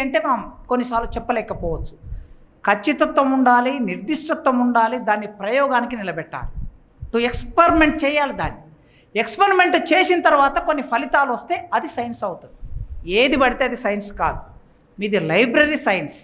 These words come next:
నాది తెలుగు లిటరేచర్, just లిటరేచర్. లిటరేచర్ ఏమైనా చెప్పొచ్చు. ఒక అందంగా లేని అమ్మాయిని ఈమె ముఖం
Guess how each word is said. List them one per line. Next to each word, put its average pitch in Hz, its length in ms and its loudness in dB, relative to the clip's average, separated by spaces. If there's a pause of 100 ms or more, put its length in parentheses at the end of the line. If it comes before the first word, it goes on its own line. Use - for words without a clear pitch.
(720)
నాది 208 200 4 (140)
తెలుగు 254 360 6
లిటరేచర్, 185 520 -2 (240)
just 269 200 4 (140)
లిటరేచర్. 339 500 4 (640)
లిటరేచర్ 370 500 4
ఏమైనా 381 320 2
చెప్పొచ్చు. 320 400 2 (320)
ఒక 190 140 -4
అందంగా 349 460 4
లేని 330 240 4
అమ్మాయిని 330 380 2 (600)
ఈమె 349 220 6
ముఖం 339 260 4